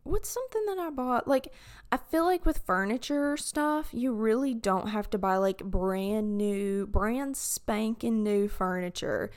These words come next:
That's one thing that I, like, probably could have spent less on, and it would have been, like, basically the same.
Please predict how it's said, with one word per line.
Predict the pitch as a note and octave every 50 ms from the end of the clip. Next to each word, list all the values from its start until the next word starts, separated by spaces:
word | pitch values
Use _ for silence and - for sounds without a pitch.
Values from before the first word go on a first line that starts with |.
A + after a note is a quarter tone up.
| - - - - - - - -
That's | A#3 B3 A#3+ -
one | C4 B3 A#3+ A#3+
thing | A#3 - A3+ A3+ A3 G3+
that | G3 F#3 -
I, | - - F3+
like, | F#3 F3+ - - - - - - - - - - - - - -
probably | - G#3+ F3+ F#3+ G#3 A3 G#3+ A3+ G#3+ G3 F#3+ F#3+ - - -
could | - - G#3 F3+ F3
have | F#3 F#3 F#3+ - - - - - - - - -
spent | - - - - F#3+ F3+ C3 - -
less | F3 F3 D#3+ F#3 - -
on, | A3+ A3+ A#3 B3 B3+ C4+ C#4 C#4+ D4 - _ _ _ _ - _ - - - - - - - -
and | - A3 G#3+
it | G3+ D#3
would | G3 G#3+ G3+
have | G3+ F#3
been, | G3 F#3 F3+ F3 F3+
like, | F3 - - -
basically | - E3 D#3 F3+ - - - - G#3 F#3+ F3+
the | F#3+ G#3+ G#3+
same. | - - G3 - - - - A3+ A#3 -